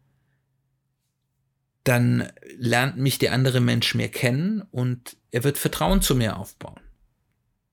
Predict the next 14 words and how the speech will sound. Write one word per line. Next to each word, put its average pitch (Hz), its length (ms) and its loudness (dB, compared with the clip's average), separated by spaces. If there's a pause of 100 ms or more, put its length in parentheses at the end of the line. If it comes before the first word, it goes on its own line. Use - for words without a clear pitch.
(1600)
Das - 300 -2
Wohlwollen, 151 680 2
was - 180 -2
wir 127 80 -2
gerade 127 340 0
aufgebaut 135 500 0
waren, 135 220 0 (400)
wird 131 360 -2
sich 143 140 0
dann 139 160 2
irgendwann 147 440 0
in 135 120 0
ein 135 140 0
Vertrauen - 680 -2